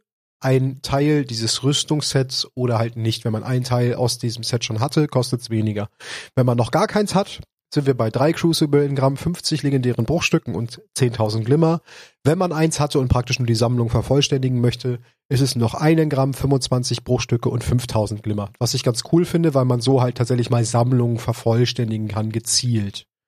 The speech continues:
Ne, ich hab so, ich bin so gerade bei, bei so, ähm, Crucible hab ich, glaub ich, viele Sets nicht komplett,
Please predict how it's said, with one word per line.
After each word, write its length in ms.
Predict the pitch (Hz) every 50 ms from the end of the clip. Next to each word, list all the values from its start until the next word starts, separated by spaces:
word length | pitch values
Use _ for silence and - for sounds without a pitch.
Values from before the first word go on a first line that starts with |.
| _ _ _ _ _ _ _ _ _ _ _ _ -
Ne, 240 | 120 135 151 156
ich 120 | 127 131 123
hab 140 | 131 131 -
so, 240 | - 127 120 117
ich 100 | 120 135
bin 160 | - 139 123 117
so 100 | 120 117
gerade 300 | - 117 123 135 135 123
bei, 240 | 120 117 117 117
bei 180 | 117 113 113 110
so, 280 | 104 110 113 110 107 - _ _ _ _ _ _ _ _ -
ähm, 560 | 131 127 117 117 107 110 107 107 104 104 117 - _ _ _ _ _ _ _ _ _ _ _ _ _ _ _
Crucible 480 | - - 131 135 135 147 131 131 131 123
hab 100 | 123 117
ich, 80 | 123 -
glaub 160 | - 117 113
ich, 80 | 113
viele 220 | - - 143 131 123
Sets 300 | - - 120 - - -
nicht 220 | 123 120 117 -
komplett, 520 | - - 117 110 - - 110 - - -